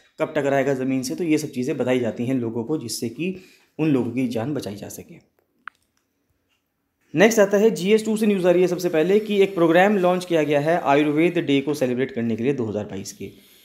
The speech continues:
तो All India Institute of Ayurved, Ministry of आयुष के under जो है उसने एक प्रोग्राम लॉन्च किया है आयुर्वेद डे के लिए। इसको हर दिन हर घर आयुर्वेद के,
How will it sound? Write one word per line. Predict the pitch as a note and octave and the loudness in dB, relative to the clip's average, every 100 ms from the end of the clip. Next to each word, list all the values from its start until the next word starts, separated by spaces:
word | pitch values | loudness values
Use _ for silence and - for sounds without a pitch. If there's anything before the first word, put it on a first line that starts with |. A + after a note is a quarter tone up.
| _ | _
तो | E3 | 2
All | D#3+ F3 G#3+ G#3+ | 6 8 6 4
India | G#3 G#3 | 4 4
Institute | G3+ F3+ F3+ G3+ G3 | 2 -4 -4 -2 2
of | |
Ayurved, | E3+ E3+ E3 G3+ A3 - C#3+ | 0 0 0 0 0 -6 -2
Ministry | D3+ D#3 D#3+ | -2 0 0
of | D#3 | 4
आयुष | D3+ E3 | 2 2
के | D#3+ | 0
under | D3+ D3 | 0 -2
जो | C#3 | 0
है | C#3+ E3 | 2 2
उसने | C#3+ D#3+ | 2 -4
एक | D3 | -4
प्रोग्राम | C3 B2+ D3 D3 | -2 0 0 -2
लॉन्च | C#3 C3+ | -2 -4
किया | C3+ | -2
है | C#3 | 0
आयुर्वेद | C3 B2+ B2+ | 0 0 0
डे | B2 | 0
के | B2+ | 0
लिए। | C#3+ D3 F#3 G3+ - _ - | 0 2 2 0 -10 _ -8
इसको | - - F3 | -6 2 2
हर | E3 D#3 F#3 | 4 4 4
दिन | E3+ F#3+ G#3 | 2 0 0
हर | D3 D#3 D#3 | 2 2 2
घर | E3 | 0
आयुर्वेद | D#3 D3+ D3+ D#3 D#3+ - | 2 0 0 0 -2 -2
के, | E3 D#3+ E3 | 0 0 -2